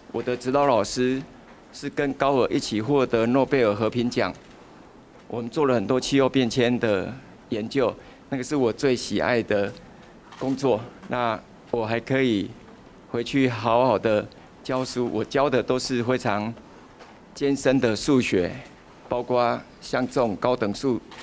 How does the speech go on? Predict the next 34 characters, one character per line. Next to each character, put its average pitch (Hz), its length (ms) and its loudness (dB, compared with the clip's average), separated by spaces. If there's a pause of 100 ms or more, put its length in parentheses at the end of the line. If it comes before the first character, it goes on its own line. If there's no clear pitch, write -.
(180)
高 131 120 -2
等 113 200 -4
统 - 180 -6
计， 110 280 -6 (500)
但 139 120 -4
是 127 120 -4
我 113 120 0
非 120 140 0
常 107 180 -2
喜 - 220 -10
爱， 101 180 -4 (400)
所 127 240 -4
以 120 200 0
我 113 160 -2
希 131 260 0
望 127 260 4 (520)
回 120 180 0
中 131 220 0
兴 123 180 0
大 120 160 2
学 85 320 -2 (720)
扮 135 180 -2
演 101 160 0
好 95 240 -4 (300)
我 104 200 -4 (320)
该 127 300 -2 (540)
做 135 180 -4
的 107 140 -4
老 95 180 -6
师 120 240 -8
的 107 300 -4
研 107 200 -2
究 123 220 0
跟 117 340 -2